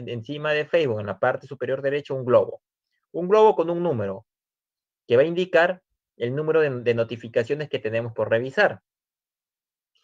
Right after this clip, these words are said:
Y además de ello, en la parte superior, en le-, en el área de notificaciones del celular, aparece el icono de Facebook.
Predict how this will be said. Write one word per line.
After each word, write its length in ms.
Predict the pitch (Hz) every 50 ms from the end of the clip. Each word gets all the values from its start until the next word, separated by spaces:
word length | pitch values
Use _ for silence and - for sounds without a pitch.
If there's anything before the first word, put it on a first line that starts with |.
| _ _ _ _ _
Y 160 | 131 123 101
además 400 | 98 95 95 98 104 127 147 160
de 160 | 196 214 214
ello, 340 | 175 131 110 120 135 - - _ _ _ _ _ _ _ _ _ _ _
en 140 | - - 98
la 160 | 95 90 -
parte 340 | _ 127 139 147 160 - 160
superior, 520 | 156 180 175 - 185 175 165 165 165 165 -
en 180 | 123 113 110 107
le-, 160 | 107 104 104
en 140 | 113 113 107
el 120 | 107 113
área 220 | 127 139 151 147
de 80 | 131 127
notificaciones 720 | 120 110 107 107 95 - 107 - - 107 107 147 147 143
del 140 | 139 143 139
celular, 360 | - 175 170 160 151 160 170 -
aparece 640 | - 113 - - 107 110 117 117 - - 127 135 - - _ _ _ _ _ _ _ _ _ _ _ _ _ -
el 380 | 117 120 127 139 147 - _ _ _ _ _ _ _ _ _ _ _ _ _
icono 500 | 123 123 113 113 - 120 113 113 113 110
de 240 | 120 139 - -
Facebook. 580 | 110 - - 107 98 95 90 - 95 - _ _